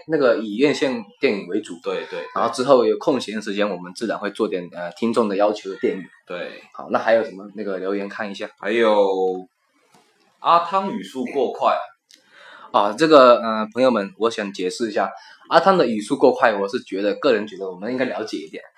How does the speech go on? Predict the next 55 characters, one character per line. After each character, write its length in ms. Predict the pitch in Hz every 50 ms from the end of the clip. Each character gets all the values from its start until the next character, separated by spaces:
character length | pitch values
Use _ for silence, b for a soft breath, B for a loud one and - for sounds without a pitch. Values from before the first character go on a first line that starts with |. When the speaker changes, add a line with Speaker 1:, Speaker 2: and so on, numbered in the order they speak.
| B B B B
Speaker 1:
就 80 | - 113
是 240 | - - 104 101 92 98
他 400 | - - 147 143 135 131 135 123 - _ _
可 140 | - - 101
能 120 | 92 95 104
比 200 | 113 113 - - -
较 80 | 101 117 - -
激 220 | - - - 143 135
动 220 | - 156 139 110
一 100 | 95 -
点， 160 | - - - _ _ _ _ _ _ -
呃， 380 | - 85 73 76 76 - - - - _
这 120 | - 147
个 200 | 143 117 107 98 -
情 180 | - - 107
绪 100 | 107 123
上 160 | 123 135 120 107
有 60 | 98
点 140 | 101 101 98
激 100 | 98 98
动。 120 | 92 92
Speaker 2:
呃， 160 | 92 87 87 - _ _
因 160 | 123 143 170
为 200 | 180 165 143 113 107
讲， 220 | - - 98 82 - - - _
Speaker 1:
嗯。 140 | 95 90 85
Speaker 2:
讲 200 | 82 82 80 90
到 200 | 110 117 120 120
说 160 | - 113 110
我 140 | 113 104 90
们 100 | 82 90 95
各 160 | - 113 110
自 160 | - 113 110
喜 160 | 107 - 85 -
欢 180 | - 95 101
的 140 | 101 90 87
那 100 | 92 98
个 100 | 95 90
场 240 | - - - 85 87
景， 240 | 87 90 87 82 -
都 140 | - 87
会 140 | 90 98 92
相 180 | - 87 87 87
对 140 | 87 78 76
比 40 | 71
较 100 | 71 73
激 220 | - - 80 80 78
动。 160 | - - -
Speaker 1:
对， 80 | - 90 -
对。 100 | - - - -
那 100 | 139 170
他 260 | 165 - - 220 220 220 - b b b b b b -
对 280 | - 196 185 165 151
那 120 | 160 170 160
个 160 | 139 123